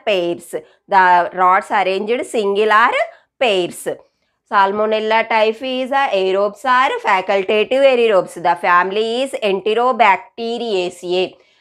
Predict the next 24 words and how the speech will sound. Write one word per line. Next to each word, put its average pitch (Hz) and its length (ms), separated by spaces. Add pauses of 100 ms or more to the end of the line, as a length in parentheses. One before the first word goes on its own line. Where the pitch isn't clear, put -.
and 220 240
these 240 140
are 233 160 (160)
arranged 214 300
in 247 260
singular 220 720 (100)
pairs. 190 560 (420)
And 220 200
the 240 80
cultural 247 640
characters 220 760
means 240 280
they 220 400
growth 226 400 (100)
occur 214 580
in 226 340 (260)
nutrient 240 640
agar 208 460
media 190 420
and 220 320
MacConkey 233 800
agar 190 500
media 185 480
also. 156 320